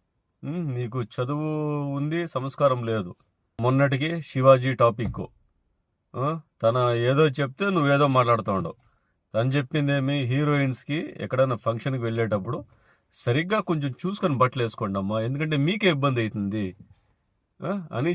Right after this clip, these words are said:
చెప్పిండేది. మొన్న ఒక మాల్లో జరిగింది కదా నిధి అగర్వాల్ హీరోయిన్కి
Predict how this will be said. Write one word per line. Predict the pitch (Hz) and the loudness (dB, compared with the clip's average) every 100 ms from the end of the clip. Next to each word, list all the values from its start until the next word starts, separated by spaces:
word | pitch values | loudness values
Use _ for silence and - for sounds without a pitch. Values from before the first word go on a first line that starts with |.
| - | -2
చెప్పిండేది. | 131 147 123 104 87 - | -2 -2 0 -2 -4 -10
మొన్న | 113 127 131 131 | -6 -4 0 2
ఒక | 127 120 120 120 | 2 2 0 0
మాల్లో | 113 127 156 147 | 6 6 8 4
జరిగింది | 131 131 135 117 98 | 2 0 0 -2 -4
కదా | 85 - _ _ _ _ _ _ _ _ | -4 -8 _ _ _ _ _ _ _ _
నిధి | 123 131 135 143 | -4 -2 0 4
అగర్వాల్ | 127 123 123 117 101 | 4 4 4 2 2
హీరోయిన్కి | 131 139 120 92 85 | -2 -2 -2 -4 -8